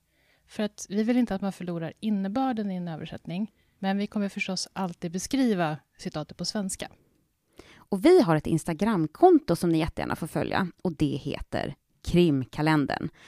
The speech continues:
Speaker 2: Där kommer vi lägga upp bilder som har med alla fall att göra,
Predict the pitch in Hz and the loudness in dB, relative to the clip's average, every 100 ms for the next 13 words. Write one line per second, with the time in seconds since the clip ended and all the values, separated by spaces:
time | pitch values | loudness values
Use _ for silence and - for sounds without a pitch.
0 | - - - - 294 302 302 - 262 208 | -20 -20 -6 4 6 6 4 2 2 2
1 | 151 147 151 - - - 208 175 156 247 | 2 0 -2 -4 -6 -2 0 0 0 0
2 | - 165 147 143 143 143 - 370 320 - | 0 -2 -2 -4 -4 -6 -2 0 2 0
3 | - 180 | -2 -4